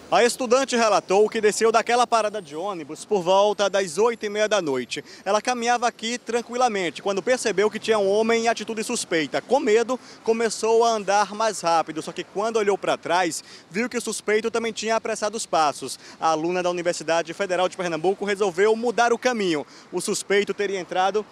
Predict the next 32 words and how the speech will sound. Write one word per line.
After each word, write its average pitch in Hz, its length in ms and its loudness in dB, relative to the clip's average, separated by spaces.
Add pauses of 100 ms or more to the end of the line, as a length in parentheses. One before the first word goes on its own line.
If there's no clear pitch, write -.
(180)
neste 214 360 -2
beco 214 280 2
aqui. 147 380 -4 (400)
Já 180 200 -2
a 247 100 2
estudante 233 680 -2 (320)
atravessou 202 880 0
essa 180 500 0 (220)
via 175 340 0
aqui, 175 400 0
é 180 100 2
a 180 100 2
via 175 200 0
local 175 440 2
da 165 140 2
B 151 120 0
R 165 240 2
cento 170 320 -6
e 143 80 0
um, 185 160 -2 (240)
passou 202 220 -2
por 226 120 -2
debaixo 202 360 0
daquele 214 280 0
viaduto 202 480 0
e 226 40 -4
ficou 220 320 0
lá 226 180 4
po-, 233 160 -6
do 196 180 0
outro 240 240 2
lado, 175 380 2